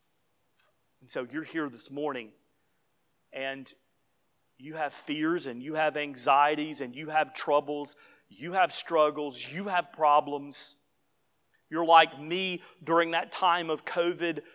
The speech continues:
where doubt begins to overwhelm you. Suspicion begins to whisper things that are unbiblical.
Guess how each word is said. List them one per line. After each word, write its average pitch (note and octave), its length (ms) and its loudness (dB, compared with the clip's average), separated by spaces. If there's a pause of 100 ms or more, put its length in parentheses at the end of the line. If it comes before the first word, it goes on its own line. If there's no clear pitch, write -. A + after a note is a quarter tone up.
(160)
where D#3 380 2 (320)
doubt F3+ 680 4 (220)
begins E3 540 -2
to - 180 -4
overwhelm E3 840 2
you. F3+ 340 -10 (1900)
Suspicion F#3 840 -2
begins E3 420 -4
to E3 100 -6
whisper F3+ 580 -2
things E3+ 720 -6 (800)
that E3+ 160 0
are D#3+ 120 2
unbiblical. E3 1080 -2